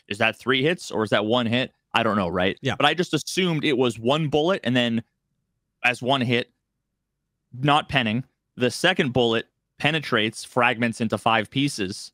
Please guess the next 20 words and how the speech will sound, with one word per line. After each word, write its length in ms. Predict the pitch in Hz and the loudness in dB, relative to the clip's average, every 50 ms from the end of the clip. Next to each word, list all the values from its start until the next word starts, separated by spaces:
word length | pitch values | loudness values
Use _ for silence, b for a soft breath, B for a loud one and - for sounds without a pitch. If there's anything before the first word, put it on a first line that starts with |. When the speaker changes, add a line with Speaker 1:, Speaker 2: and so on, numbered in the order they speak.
| _ - | _ -4
Speaker 2:
Yeah. 160 | 135 117 87 - _ _ - | -4 -4 -4 -4 _ _ -2
Speaker 1:
And 380 | - 120 120 113 110 110 101 90 | 0 2 2 2 0 0 0 0
it's 180 | 107 110 - | -2 -2 -2
a 40 | 117 | -6
crit 360 | - - - 131 113 117 - | -10 -6 -2 0 0 0 -2
to 80 | - 117 | -2 -4
the 100 | 104 110 | -4 -4
chest 340 | - - 120 107 107 - - | -2 0 0 0 0 -2 -4
and 100 | 107 98 | -4 -2
you 80 | 104 | 0
die. 340 | 101 107 90 76 55 - - _ _ _ | 0 0 0 -2 -4 -6 -10 _ _ _
Speaker 2:
Yeah. 180 | - 120 107 80 - _ _ _ _ _ _ _ _ _ _ _ _ _ _ _ _ _ _ _ _ _ _ _ _ _ _ _ _ - | -8 -8 -8 -8 -8 _ _ _ _ _ _ _ _ _ _ _ _ _ _ _ _ _ _ _ _ _ _ _ _ _ _ _ _ 0
Speaker 1:
But, 160 | 139 151 139 | 2 2 4
like, 360 | 135 127 120 113 - - - _ _ _ _ _ _ _ _ _ _ _ _ _ _ _ _ _ _ _ _ _ _ _ _ _ _ _ _ _ _ - | 4 4 2 2 -2 -8 -16 _ _ _ _ _ _ _ _ _ _ _ _ _ _ _ _ _ _ _ _ _ _ _ _ _ _ _ _ _ _ -2
that 220 | 131 151 165 165 - | 0 0 0 0 0
to 100 | - 165 | -2 0
me 160 | 170 180 170 | 0 0 0
just 180 | 156 151 - | 0 -2 -2
seemed 340 | - - 160 165 156 139 123 | -2 -4 -2 -2 0 0 -2
so 460 | - - - 147 143 151 160 156 131 | -4 -2 0 2 2 4 4 2 0